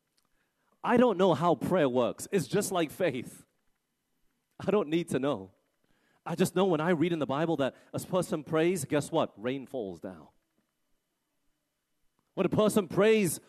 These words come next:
fire comes down. When a person prays,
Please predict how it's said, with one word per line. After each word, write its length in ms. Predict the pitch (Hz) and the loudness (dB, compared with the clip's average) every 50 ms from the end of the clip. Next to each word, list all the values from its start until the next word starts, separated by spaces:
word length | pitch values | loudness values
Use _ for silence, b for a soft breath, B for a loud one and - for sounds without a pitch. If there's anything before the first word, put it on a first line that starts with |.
| b b b | b b b
fire 560 | - - - - 220 220 247 254 240 208 180 | -20 -12 -8 -4 -2 0 2 2 2 2 2
comes 440 | - - - 202 156 143 123 101 101 | 2 2 0 0 0 -2 -8 -6 -4
down. 420 | 147 131 107 90 78 - - - _ _ _ _ _ _ _ _ _ _ _ _ _ _ _ _ _ _ _ _ _ _ _ _ _ _ _ _ _ - | -4 -4 -4 -6 -12 -16 -20 -20 _ _ _ _ _ _ _ _ _ _ _ _ _ _ _ _ _ _ _ _ _ _ _ _ _ _ _ _ _ -2
When 120 | 160 170 | 0 0
a 40 | 156 | 2
person 360 | - - 208 190 - 202 165 | 2 2 2 4 2 0 -2
prays, 460 | - - 190 196 202 190 165 135 - | 0 0 2 4 4 4 2 0 -2